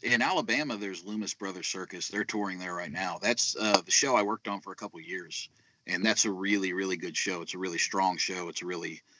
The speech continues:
really good-looking show. Um, they tour Alabama,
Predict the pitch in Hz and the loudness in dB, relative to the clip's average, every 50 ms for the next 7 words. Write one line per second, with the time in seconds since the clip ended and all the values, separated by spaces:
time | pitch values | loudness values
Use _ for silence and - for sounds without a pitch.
0 | _ _ _ _ - - 92 104 107 101 95 82 76 92 101 90 90 92 82 - | _ _ _ _ -8 0 6 6 8 8 6 4 4 4 2 4 4 2 0 0
1 | 87 87 85 - 98 90 87 90 87 82 78 - _ _ - - 98 92 90 87 | -2 0 0 2 2 2 0 0 -4 -6 -8 -18 _ _ -2 0 2 2 2 0
2 | 87 87 87 101 113 110 - 113 110 101 95 92 85 80 - - - _ _ _ | 0 4 6 6 8 8 8 6 6 6 6 4 2 0 -4 -10 -20 _ _ _
3 | _ - - - 104 95 90 90 80 95 95 92 92 90 | _ -8 2 4 6 6 6 4 0 -2 -2 -2 -2 -2